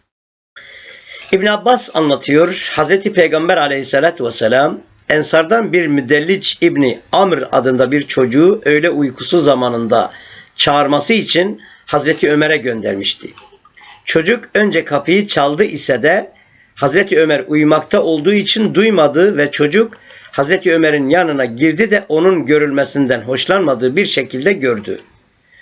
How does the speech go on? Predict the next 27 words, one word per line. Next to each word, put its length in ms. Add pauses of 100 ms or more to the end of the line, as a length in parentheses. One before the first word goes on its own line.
(360)
O, 400
Hazreti 500
Ömer, 280
Hazreti 460
Peygamber 440
aleyhissalatü 680
vesselama 420
geldiğinde, 880 (560)
"Ey 140
Allah'ın 380
elçisi, 640
isterdim 580
ki 320 (460)
Allahu 320
Teala 360
yanımıza 540
girileceğinden 920
izin 280
isteme 460
ile 180
ilgili 640 (420)
emir 320
ve 60
yasaklar 640
koysa." 460
dedi. 320 (680)
Ve 420